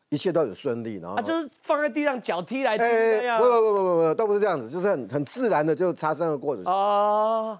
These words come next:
Speaker 1: 好，那全程被人家拍下来。
Speaker 2: 全程被拍。
Speaker 1: 好，你想想看呢，因为高铁的商务舱，你只要坐过去，还蛮安静的。
Speaker 2: 对。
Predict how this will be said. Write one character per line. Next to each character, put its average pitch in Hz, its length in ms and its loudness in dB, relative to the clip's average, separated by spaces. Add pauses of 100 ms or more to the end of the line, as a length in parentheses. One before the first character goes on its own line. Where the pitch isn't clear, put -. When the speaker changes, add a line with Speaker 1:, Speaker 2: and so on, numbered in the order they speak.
Speaker 1:
好， 160 240 -2
那 175 140 -4
全 151 200 -4
程 135 160 -2
被 151 80 -2
人 127 60 -4
家 117 100 -6
拍 113 180 -8
下 101 120 -12
来。 - 140 -16 (220)
Speaker 2:
全 165 300 -6
程 175 220 -8
被 214 140 -10
拍。 196 360 -12
Speaker 1:
好， 196 120 0
你 185 100 0
想 277 140 4
想 247 80 0
看 220 140 2
呢， 180 80 -2
因 254 60 0
为 226 60 4
高 233 200 0
铁 175 160 0
的 143 60 0
商 202 180 -2
务 196 60 -4
舱， 175 240 0
你 165 100 -2
只 156 60 -2
要 165 60 2
坐 196 120 -4
过 180 120 -2
去， 160 160 0
还 135 200 -4
蛮 139 160 -6
安 151 240 -6
静 139 200 -12
的。 - 100 -20
Speaker 2:
对。 180 300 0